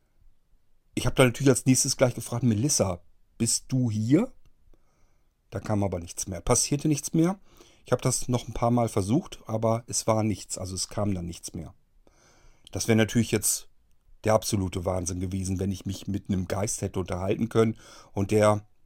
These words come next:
einfach, indem er in den Spiegel mit dem Finger reinschreibt, mir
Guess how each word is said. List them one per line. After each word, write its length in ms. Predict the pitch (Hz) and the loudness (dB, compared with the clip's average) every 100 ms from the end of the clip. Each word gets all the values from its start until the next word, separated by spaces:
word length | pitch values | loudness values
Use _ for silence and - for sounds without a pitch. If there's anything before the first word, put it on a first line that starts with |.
| _ - _ - | _ -20 _ -8
einfach, 300 | 107 104 101 | -4 -2 -2
indem 280 | 101 95 104 | -2 0 0
er 300 | 104 98 101 | 0 -2 -4
in 80 | 101 | -4
den 100 | 95 | -4
Spiegel 520 | - - 139 139 131 | -4 -4 0 2 2
mit 180 | 123 - | 0 -6
dem 100 | - | -6
Finger 340 | - 120 113 | -4 -4 -2
reinschreibt, 640 | 107 110 110 - 107 107 - - - - - | -2 -2 -2 0 0 0 -6 -20 -20 -20 -6
mir 380 | 101 98 92 | 0 2 2